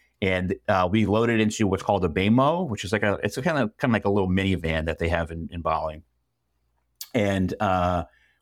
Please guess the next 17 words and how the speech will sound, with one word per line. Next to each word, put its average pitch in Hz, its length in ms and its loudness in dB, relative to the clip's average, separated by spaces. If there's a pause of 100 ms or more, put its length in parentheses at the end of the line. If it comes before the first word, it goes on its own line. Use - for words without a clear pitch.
we 107 120 4
drove 104 340 2
out 123 320 0
for 117 100 2
a 98 60 2
little 87 220 2
while, 80 500 0
and 82 160 -4
I 76 200 -6
don't 92 140 -2
know 80 60 -6
what 76 80 -8
was - 80 -14
going 80 260 -8
on. 82 400 -8
And, 92 560 0
um, 90 480 0